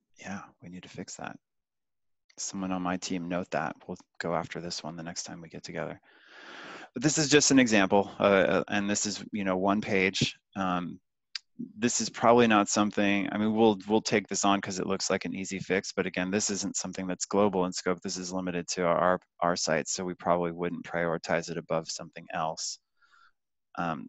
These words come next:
I'm just gonna roll down through other things we've fixed or changed. Um,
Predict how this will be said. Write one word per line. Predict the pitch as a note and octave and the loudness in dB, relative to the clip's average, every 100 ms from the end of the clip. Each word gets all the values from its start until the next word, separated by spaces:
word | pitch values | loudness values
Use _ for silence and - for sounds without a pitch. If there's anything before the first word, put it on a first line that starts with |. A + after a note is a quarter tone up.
| - | -10
I'm | F#2 | -8
just | F#2+ F#2+ | -8 -8
gonna | E2 C2 _ - | -10 -10 _ -6
roll | F#2 F2+ | -2 -2
down | G2+ F#2 F2 | 0 -2 -2
through | - F#2+ F2 - - | -4 -6 -6 -10 -2
other | A2 F#2+ | 0 0
things | F#2+ F#2+ F#2+ F#2 | -2 -6 -8 -6
we've | F2 E2+ - - _ | -6 -6 -14 -18 _
fixed | - - F#2+ F2 - - - - _ _ _ _ - | -20 -2 2 2 -2 -6 -10 -14 _ _ _ _ -6
or | F#2 | -4
changed. | - - G2 F2 F2 - - - _ _ _ - - - - - _ _ _ _ _ - | -2 0 0 0 -2 -6 -8 -12 _ _ _ -20 -20 -20 -20 -20 _ _ _ _ _ -10
Um, | F#2 F2+ F2 E2+ | -6 -6 -6 -8